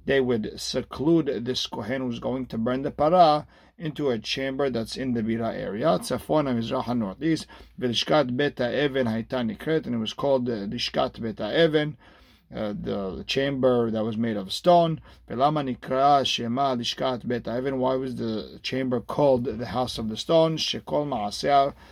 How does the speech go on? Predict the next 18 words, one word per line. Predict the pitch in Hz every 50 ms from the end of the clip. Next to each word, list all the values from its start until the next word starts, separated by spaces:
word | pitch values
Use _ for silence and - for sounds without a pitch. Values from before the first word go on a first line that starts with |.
| - - -
because | - 131 123 123 117 -
everything | 143 151 151 151 151 151 147 - - 147 139 135 135 131 135 123
that | 131 123 120 110 104
you | 113 117
would | 113 113 110
do | 123 139 135
for | 123 - - 123 117 113 110
the, | 76 76 104 107 110 104 104 101 101
the | 98
Para | - - 117 117 123 127 127
Aduma | 127 135 147 160 190 196 175 156 151 - - - - - _
would | - - 131 123
be | 127 131 127
done | 123 135 131 131 131 131
either | 123 127 127 127 131
with | 123 117 113 -
Bekele | - 110 117 113 113 117 120 117 - - - - 123 117 117 135 151 156 143 131 113
Gelalim, | 110 120 113 110 110 110 107 104 101 98 104 127 123